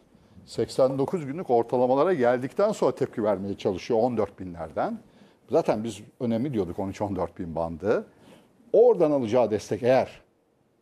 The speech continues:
on dört bin yedi yüz, arada on dört bin beş yüz var ortalama kesişti ama on dört bin yedi yüz, on beş bini geçecek kuvveti bulursa Borsa İstanbul ne yapar? Sanayinin tekrar destek verdiği bir endeks haline gelebilir. Hani benim hissem gitmiyor, genele yayılmıyor ya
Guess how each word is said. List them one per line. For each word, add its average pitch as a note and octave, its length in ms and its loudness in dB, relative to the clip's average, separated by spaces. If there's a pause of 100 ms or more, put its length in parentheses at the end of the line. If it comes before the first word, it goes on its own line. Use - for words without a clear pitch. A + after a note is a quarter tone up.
(300)
on F#3 280 0
dört C#3 260 -8
bin C#3 100 -6
yedi G#2+ 240 -4
yüz, - 260 -10 (800)
arada A#2 180 2
on C3+ 140 0
dört C3+ 200 -6
bin C#3 120 -6
beş C3 200 0
yüz D3 100 -8
var D3+ 100 2
ortalama G#2+ 380 0
kesişti - 440 -6
ama G#2+ 200 -2 (260)
on E3 240 0
dört B2 240 -4
bin A#2 40 -6
yedi G#2 180 -6
yüz, F#2 100 -8
on D#3+ 260 -2
beş A#2 220 -6
bini A2 120 -4
geçecek A2 380 -4
kuvveti B2+ 340 -2
bulursa C3 340 -2
Borsa B2 240 -2
İstanbul A#2+ 400 -2
ne A#2 100 -2
yapar? C#3 320 2 (480)
Sanayinin C3 500 -2
tekrar C3 380 0
destek A2+ 340 -4
verdiği A2 340 2
bir A#2+ 140 0 (140)
endeks A#2 360 -2
haline A2 240 2
gelebilir. G#2 340 2 (360)
Hani C#3+ 260 0
benim D3+ 400 0
hissem D3 380 -2
gitmiyor, C#3+ 320 -2
genele B2 320 2
yayılmıyor C3+ 480 2
ya F3 200 2